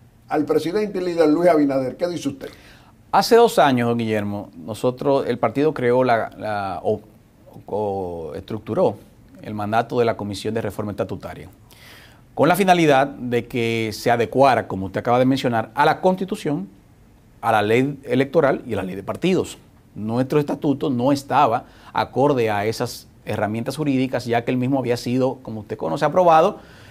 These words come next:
Speaker 2: en el año dos mil quince, por lo cual se rediquía, se, se necesitaba esa adecuación.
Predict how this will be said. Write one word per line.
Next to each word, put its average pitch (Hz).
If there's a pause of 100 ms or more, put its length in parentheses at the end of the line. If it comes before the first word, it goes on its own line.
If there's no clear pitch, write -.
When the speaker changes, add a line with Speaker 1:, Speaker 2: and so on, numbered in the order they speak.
(120)
Speaker 2:
en 120
el 120
año 139
dos 123
mil 131
quince, 104 (420)
por 156
lo 160
cual 165
se 147
rediquía, 127
se, 123
se 117
necesitaba 120
esa 131
adecuación. 117